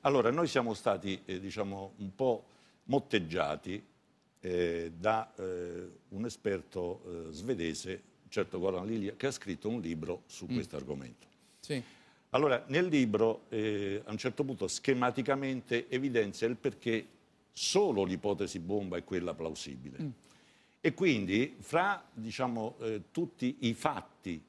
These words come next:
Speaker 1: le circostanze accertate, accertate sul relitto,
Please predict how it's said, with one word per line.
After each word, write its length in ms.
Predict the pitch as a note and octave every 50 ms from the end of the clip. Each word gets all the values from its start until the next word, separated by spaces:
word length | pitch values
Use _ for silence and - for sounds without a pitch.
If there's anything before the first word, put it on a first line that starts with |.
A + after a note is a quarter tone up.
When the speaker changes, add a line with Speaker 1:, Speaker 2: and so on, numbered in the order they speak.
| _
Speaker 1:
le 140 | - G#2+ B2
circostanze 880 | A2+ - C3+ B2+ - - A2 - - - D3 C#3 C#3 - - - G2+ - -
accertate, 1040 | - C3 C#3+ - - - D3+ B2+ A2 - _ - F#3 C3 F2 - - D#2 C#2 C2+ - _ _ _ _ _ C3+ - - _ _ _
accertate 600 | - F#2 - - - G2 - - C#3+ B2+ - F2
sul 280 | D#2+ - - C#3 B2+ G2
relitto, 640 | F#2+ G2 E2+ E2 D2+ C2 - _ _ F#2 G#2+ C3+